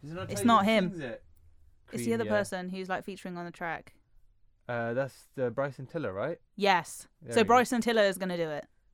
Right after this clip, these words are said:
Speaker 1: He's such a smooth guy. He's such a trap soul, like, you know.
Speaker 2: Yeah, not
Speaker 1: Don't,
Speaker 2: dry.
Speaker 1: don't. This guy's cremating people now, man.
Speaker 2: It's not nice, is it?
Speaker 1: Do you think he just used a random word that sort of rhymed? It doesn't even rhyme. How does that even
Speaker 2: <sighs>
Speaker 1: rhyme?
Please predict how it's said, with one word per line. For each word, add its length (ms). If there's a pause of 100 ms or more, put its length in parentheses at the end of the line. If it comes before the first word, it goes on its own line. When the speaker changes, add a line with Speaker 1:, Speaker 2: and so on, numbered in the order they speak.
(440)
Speaker 1:
He's 240
such 200
a 40
smooth 360
guy. 320
He's 120
such 120
a 60
trap 300
soul, 340
like, 420
you 100
know. 360
Speaker 2:
Yeah, 160
not 100
Speaker 1:
Don't, 100
Speaker 2:
dry. 500 (460)
Speaker 1:
don't. 580 (240)
This 180
guy's 260
cremating 500
people 280
now, 180
man. 320
Speaker 2:
It's 140
not 140
nice, 260
is 80
it? 160 (300)
Speaker 1:
Do 60 (200)
you 80
think 160
he 60
just 220
used 200
a 40
random 260
word 180
that 160
sort 160
of 140
rhymed? 260
It 80
doesn't 160
even 160
rhyme. 380 (340)
How 160
does 140
that 120
even 160
Speaker 2:
<sighs> 20
Speaker 1:
rhyme? 460